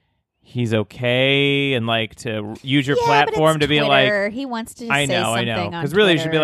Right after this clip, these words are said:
Speaker 1: like, don't ever get anywhere in or near the ring. Don't
Speaker 2: Yeah.
Speaker 1: attack wrestlers. But he didn't do that.
Speaker 2: Like, if you
Speaker 1: He
Speaker 2: do that, if you, if you do that on Twitter, no one pays attention because
Speaker 1: Yeah,
Speaker 2: it's
Speaker 1: no.
Speaker 2: what's expected.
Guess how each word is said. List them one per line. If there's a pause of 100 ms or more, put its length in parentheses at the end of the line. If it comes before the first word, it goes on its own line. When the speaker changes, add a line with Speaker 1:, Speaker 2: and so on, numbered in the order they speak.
(140)
Speaker 1:
like,
don't (160)
ever
get (920)
anywhere
in
or
near
the
ring.
Don't
Speaker 2:
Yeah.
Speaker 1:
attack
wrestlers. (280)
But
he
didn't
do
that. (460)
Speaker 2:
Like,
if
you
Speaker 1:
He
Speaker 2:
do
that, (120)
if
you,
if
you
do
that
on
Twitter,
no
one
pays
attention
because
Speaker 1:
Yeah,
Speaker 2:
it's
Speaker 1:
no.
Speaker 2:
what's
expected.